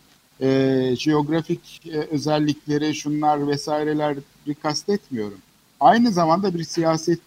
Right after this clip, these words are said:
e, tarzının, e, sonucu. Çünkü, e, bu politika, e, mer-, askıya alınmış olduğu için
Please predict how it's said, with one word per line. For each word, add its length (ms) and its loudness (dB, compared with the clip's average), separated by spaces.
e, 200 -6
tarzının, 680 -2
e, 60 -2
sonucu. 560 0
Çünkü, 480 -4
e, 380 -2
bu 240 2
politika, 640 -2
e, 40 -4
mer-, 200 0
askıya 320 -4
alınmış 240 -2
olduğu 140 -2
için 160 -10